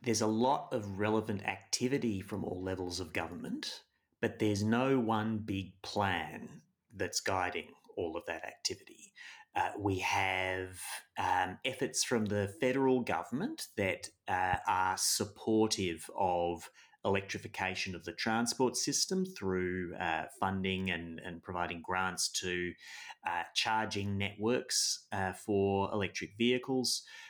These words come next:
Uh, there's assistance to industry via, uh,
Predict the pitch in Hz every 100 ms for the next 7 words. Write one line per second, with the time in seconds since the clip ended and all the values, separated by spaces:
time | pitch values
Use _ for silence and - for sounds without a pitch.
0 | - - 85 85 90 85 - 139 - -
1 | 110 - - - - 139 156 143 143 -
2 | 143 139 135 131 131 113 110 98 98 95
3 | 92 90 87 92 87